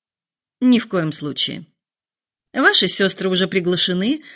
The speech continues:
а вы танцуете с единственной красивой девушкой в зале», — ответил мистер Дарси, глядя на Джейн. «О, это самое очаровательное создание.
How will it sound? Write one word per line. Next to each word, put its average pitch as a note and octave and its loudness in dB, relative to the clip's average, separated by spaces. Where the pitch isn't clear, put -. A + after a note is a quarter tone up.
а A#3 6
вы F#4 2
танцуете D4+ 2
с - 2
единственной G3 0
красивой E3 0
девушкой E3 -2
в D#3 -6
зале», — E3 -2
ответил F3+ 0
мистер D#3 -4
Дарси, A#3+ -4
глядя D3 -4
на F3+ -4
Джейн. C3+ -8
«О, F3+ -6
это E3+ -4
самое D#3+ -2
очаровательное D3+ -4
создание. C#3+ -6